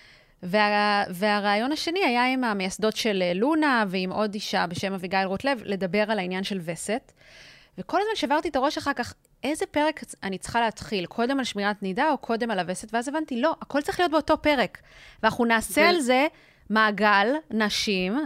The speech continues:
Speaker 1: בכל הפרק הזה, שמדבר על כל התפיסות, במקום להמשיך את הפילוג הזה של המחנות שעייפנו ממנו.
Speaker 2: בדיוק. אין מחנות. ואני רוצה רגע ל-, לשים זרקור על עוד כמה נושאים שעלו, והכל קשור. זה התחיל מאיסור הפלות בארצות הברית,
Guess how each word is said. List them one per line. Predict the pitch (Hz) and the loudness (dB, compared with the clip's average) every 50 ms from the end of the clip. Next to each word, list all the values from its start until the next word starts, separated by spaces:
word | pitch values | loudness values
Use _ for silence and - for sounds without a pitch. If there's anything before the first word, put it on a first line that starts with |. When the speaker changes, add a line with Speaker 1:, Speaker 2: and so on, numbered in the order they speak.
| - - | -4 -6
Speaker 1:
בכל | 180 - - 233 240 | -6 0 2 2 2
הפרק | 247 - 226 196 190 190 - - | 2 2 0 0 0 0 0 -2
הזה, | 202 180 220 | -2 -2 -2
שמדבר | 208 - 202 185 - - - 202 190 202 190 226 269 | -2 -4 -4 -6 -8 -8 -8 -4 -4 -2 0 0 0
על | 302 320 302 | 0 0 0
כל | - - 262 262 | 0 0 0 0
התפיסות, | 269 - - - 240 - - 190 185 185 190 | 0 -2 -6 -8 -6 -2 -2 -2 -2 -2 -4
במקום | 196 196 - - 269 285 | -6 -6 -4 -2 0 0
להמשיך | 302 302 285 - - 330 311 294 | 0 0 0 -2 -4 -4 -4 -6
את | - | -8
הפילוג | - - - 220 208 254 277 302 | -8 -6 -4 -2 -2 0 0 0
הזה | 320 247 214 | 0 -2 -2
של | - 196 | -2 -4
המחנות | 180 185 185 - - 202 202 262 277 247 - | -4 -4 -6 -4 -4 -2 0 0 0 -2 -2
שעייפנו | - 185 170 170 170 160 - _ _ _ _ _ - 180 190 208 269 - - - 262 233 | -6 -6 -6 -6 -8 -10 -12 _ _ _ _ _ -2 2 2 2 2 2 -2 -2 -2 0
ממנו. | 202 185 180 165 160 160 247 294 240 | 0 0 -2 -2 -2 -4 -4 -6 -4
Speaker 2:
בדיוק. | 339 349 359 381 370 311 - - - _ _ _ - - _ _ _ _ - | -2 2 2 4 4 4 2 0 -6 _ _ _ -20 -20 _ _ _ _ 2
אין | 269 302 339 | 2 4 4
מחנות. | 359 381 370 - 277 226 208 175 170 170 165 - - - - _ _ _ _ _ - | 4 2 2 2 2 2 2 2 0 -2 -4 -10 -16 -20 -20 _ _ _ _ _ -12
ואני | 165 175 196 196 196 196 190 190 190 - 208 202 202 208 202 | -2 0 2 2 4 4 4 2 2 2 0 0 0 0 0
רוצה | 190 202 202 202 - 269 262 277 285 | 0 0 -2 -2 -2 0 0 2 2
רגע | 311 320 294 330 302 | 0 0 2 2 2
ל-, | 262 233 214 202 196 190 190 185 180 180 175 175 175 180 | 4 4 4 4 2 2 2 2 2 0 0 0 0 -2
לשים | 190 185 - 277 294 311 | -2 -2 -2 0 0 2
זרקור | 254 277 254 247 240 - 294 285 269 262 | 2 0 -2 -2 -2 0 0 2 2 2
על | 233 214 202 - | 2 2 0 0
עוד | - 247 277 254 | 0 0 -2 -2
כמה | - - 254 233 220 196 | -2 -2 -2 0 0 -2
נושאים | 185 185 185 - 220 202 | -4 -6 -6 -6 -6 -4
שעלו, | 196 - - 175 175 175 202 226 214 | -2 -2 0 0 2 2 2 2 2
והכל | 202 202 190 - 277 269 277 269 | 2 0 0 2 0 0 0 0
קשור. | 302 294 254 - - 226 190 170 - - | -2 -4 -2 -2 -2 -2 -2 -2 -4 -4
זה | 175 208 | -4 -4
התחיל | 208 208 - - 285 285 302 | -2 -2 -2 0 2 4 4
מאיסור | 311 302 277 262 - 269 254 254 | 4 4 2 2 0 2 2 2
הפלות | 254 262 233 214 208 208 202 | 2 2 2 2 2 0 0
בארצות | 190 208 196 196 - - 202 - 208 | 0 0 -2 0 -2 -6 -4 -4 -4
הברית, | 185 165 - 185 180 180 180 - | -4 -2 0 0 0 0 -2 -8